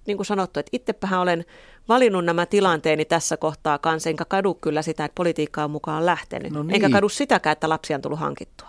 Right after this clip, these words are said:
Speaker 2: Niin, niin, tässä vaiheessa niitä on kaksi, mutta kelataan nyt vähän näihin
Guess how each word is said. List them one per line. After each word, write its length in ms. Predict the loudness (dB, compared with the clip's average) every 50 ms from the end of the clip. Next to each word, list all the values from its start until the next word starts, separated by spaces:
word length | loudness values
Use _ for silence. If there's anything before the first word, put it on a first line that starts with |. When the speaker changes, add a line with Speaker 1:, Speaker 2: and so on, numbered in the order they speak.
| -4 2
Speaker 2:
Niin, 260 | 2 4 4 4 2
niin, 260 | 2 2 2 2 4
tässä 300 | 6 6 6 6 4 4
vaiheessa 380 | 4 4 4 4 2 0 -2 -2
niitä 280 | -2 -2 0 0 0
on 80 | 0 0
kaksi, 360 | 0 0 0 0 0 -2 -2 -2
mutta 220 | -2 -2 -4 -2
kelataan 520 | 2 4 4 6 4 4 2 2 0 0 0 -2
nyt 180 | -4 -2 2
vähän 340 | 2 4 4 4 4 4 4
näihin 320 | 2 2 4 4 2 2